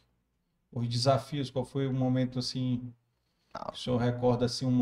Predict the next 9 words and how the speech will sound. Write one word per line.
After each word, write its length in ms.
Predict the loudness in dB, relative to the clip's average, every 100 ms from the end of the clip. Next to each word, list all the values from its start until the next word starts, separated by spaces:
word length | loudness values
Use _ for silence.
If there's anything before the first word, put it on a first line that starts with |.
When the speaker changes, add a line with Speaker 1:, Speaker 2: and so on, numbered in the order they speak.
| 6
Speaker 1:
momento 680 | 6 6 4 -2 -2 -4 -6 -12 _ _ _ _ _ _ _
Speaker 2:
Era 760 | 0 2 6 8 10 10 8 4
Speaker 1:
muito 140 | 2
Speaker 2:
aqui, 340 | 0 2 4
Speaker 1:
complicado? 340 | 6 6 2 -2 -6 -2
Speaker 2:
eu, 220 | 2 4 4
na 200 | 4 4
verdade, 680 | 8 10 8 8 4 2 -2 _
eu, 340 | 2 4 2